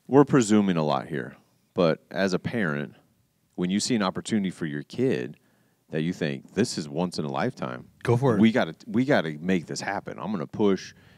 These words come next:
Speaker 1: You guys can do it. Sign up for the thing. Go for it." You know, it's like if, if nobody in your life has ever gone to a college,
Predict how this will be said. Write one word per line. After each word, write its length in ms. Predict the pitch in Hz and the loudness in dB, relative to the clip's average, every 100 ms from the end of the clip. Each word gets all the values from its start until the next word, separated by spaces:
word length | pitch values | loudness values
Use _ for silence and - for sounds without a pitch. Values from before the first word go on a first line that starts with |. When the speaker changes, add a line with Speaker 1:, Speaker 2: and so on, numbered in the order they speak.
| _ | _
Speaker 1:
You 100 | 95 | -4
guys 200 | 101 92 | 0 0
can 120 | - | -2
do 220 | 80 101 92 | 0 2 2
it. 120 | - | 0
Sign 240 | 101 110 | -4 -2
up 100 | 98 | -4
for 140 | - 90 | -4 -4
the 80 | |
thing. 380 | 80 92 90 85 - _ _ _ | -2 -4 -4 -8 -14 _ _ _
Go 140 | 104 | 2
for 380 | 101 - 87 85 | 2 0 0 0
it." 160 | 80 - _ _ _ | 0 -4 _ _ _
You 100 | - | -10
know, 80 | 82 | -6
it's 120 | 80 95 | -4 -2
like 120 | 87 | 0
if, 260 | 87 85 - | 0 -2 -4
if 400 | 92 82 - - - | -4 -4 -10 -20 -6
nobody 320 | 95 90 92 | -2 0 0
in 60 | 90 | 0
your 160 | 85 | 0
life 520 | 85 90 92 - - - | 2 2 0 -4 -18 -10
has 160 | 98 90 | -6 -2
ever 160 | 87 | -2
gone 220 | 85 87 | -2 -4
to 100 | 82 | -2
a 60 | 80 | -4
college, 560 | - 113 110 104 95 | 2 4 4 2 0